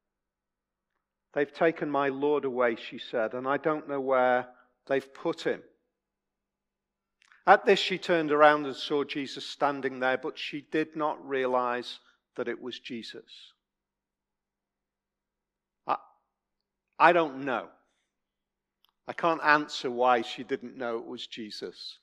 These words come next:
And I think if we try to speculate, we can end up in all sorts of strange places, but there could be some really obvious ways. <laughs> You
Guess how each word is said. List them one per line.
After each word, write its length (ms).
And 120
I 40
think 320
if 160
we 80
try 280
to 140
speculate, 1000
we 120
can 180
end 200
up 140
in 120
all 200
sorts 400
of 80
strange 560
places, 560
but 220
there 140
could 360
be 160
some 320
really 480
obvious 600
ways. 480
<laughs> 60
You 180